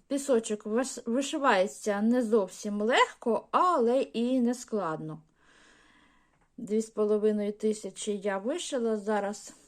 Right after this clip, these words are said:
покажу вам, м, як. Так, вишилось, бачите, скільки у мене, досить непогано, можна вже починати вишивати бодичку.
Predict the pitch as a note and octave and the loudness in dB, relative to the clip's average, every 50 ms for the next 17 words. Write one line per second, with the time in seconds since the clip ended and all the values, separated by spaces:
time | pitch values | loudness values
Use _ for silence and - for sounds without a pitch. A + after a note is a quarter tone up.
0 | _ - - G#3 - - A3 A3 A3 G#3 A#3 A3+ G3+ G3 G3+ G3 G3+ G3+ G3+ - | _ -10 -10 -10 -6 -4 -4 -2 -2 0 -2 -2 0 -2 -4 -4 -4 -6 -8 -10
1 | - _ _ _ _ _ _ - - G#3+ G3 G3 F#3+ F#3+ F#3+ F#3+ F#3+ F3 _ _ | -14 _ _ _ _ _ _ -14 -12 -12 -10 -10 -12 -12 -12 -14 -14 -16 _ _
2 | _ _ _ - - - _ _ _ _ _ _ _ _ _ _ _ _ _ _ | _ _ _ -20 -20 -20 _ _ _ _ _ _ _ _ _ _ _ _ _ _
3 | _ _ _ _ - - G#3+ A#3 A3 G3 - - - - - - - _ _ _ | _ _ _ _ -10 -4 0 0 0 0 -2 -6 -16 -20 -20 -20 -20 _ _ _
4 | _ _ _ _ _ - - F#3+ E3+ D#3+ - - A3+ C4 B3 - A#3 G#3+ G3 G3 | _ _ _ _ _ -10 -8 -8 -8 -8 -8 -4 -4 -4 -2 -2 -6 -6 -6 -6
5 | G3+ - - F3+ G3 A3+ C4+ C4+ - - - B3 A#3 - _ - A3+ A3 G#3+ - | -8 -10 -14 -6 -4 -4 -4 -4 -8 -8 -8 -10 -10 -10 _ -4 -4 -4 -4 -4
6 | A#3 A3+ A3 A3 A3 A3 A3 G#3+ G#3+ G#3 G#3 G#3+ G#3+ - - G#3 F3+ G3 G3 - | -4 -2 0 0 0 0 -2 -2 -4 -4 -4 -4 -6 -6 -6 -8 -6 -6 -8 -8
7 | - G3 - G3 F#3+ F3+ - G3+ G3 - A#3 C#4 D#4 D#4+ D4+ C4+ A#3+ A3 G#3 G#3 | -12 -16 -12 -12 -12 -10 -10 -10 -8 -4 -4 -4 -2 -2 0 2 2 2 2 0
8 | G3 G3 F#3+ F#3 F#3+ G3+ - G#3 F#3+ F#3 F3+ F3+ _ _ _ _ _ - - - | -4 -6 -8 -8 -10 -10 -8 -8 -8 -8 -8 -14 _ _ _ _ _ -20 -20 -20
9 | - - _ _ _ _ _ _ - A3+ A#3 - C#4 C4 B3 G3+ F#3+ - A3+ G#3 | -20 -20 _ _ _ _ _ _ -6 -6 -4 0 0 2 2 2 0 0 -2 -2
10 | G#3+ A3+ - - B3+ A#3+ G#3+ A3+ G#3+ G3 F#3+ - - F#3+ F3 F3 E3+ E3+ - _ | -2 -2 -2 -4 -6 -2 0 0 0 0 -2 -4 -8 -8 -8 -8 -10 -12 -18 _
11 | _ _ _ - F3+ - A#3 A#3+ G#3 F#3 D#3+ D3 D3+ - - - - B3+ D4 F4+ | _ _ _ -16 -6 0 0 0 0 0 -4 -6 -6 -10 -12 -10 -6 -6 -6 -6